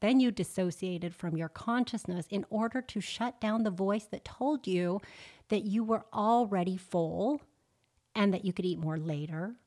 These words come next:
or that you are working on this thing called mindfulness. And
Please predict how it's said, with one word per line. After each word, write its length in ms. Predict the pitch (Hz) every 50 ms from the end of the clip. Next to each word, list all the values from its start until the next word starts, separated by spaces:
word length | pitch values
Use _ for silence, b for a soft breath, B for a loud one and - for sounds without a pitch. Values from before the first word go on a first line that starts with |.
| _ _
or 440 | - 208 202 208 185 180 196 240 254
that 160 | 240 214 196
you 120 | 208 202
are 120 | 214 208 202
working 360 | 185 208 214 214 - 247 220
on 220 | 190 185 175 180
this 280 | 180 175 185 196 - - _ _
thing 560 | - 170 160 156 160 175 233 269 294 285 262 - - _
called 400 | - - - 175 170 170 165 156 - B B B B B _
mindfulness. 920 | - 165 147 156 156 160 151 - - 165 160 160 180 233 262 247 - - B B B B B B B -
And 640 | 208 185 180 180 175 175 170 170 165 170 170 160 -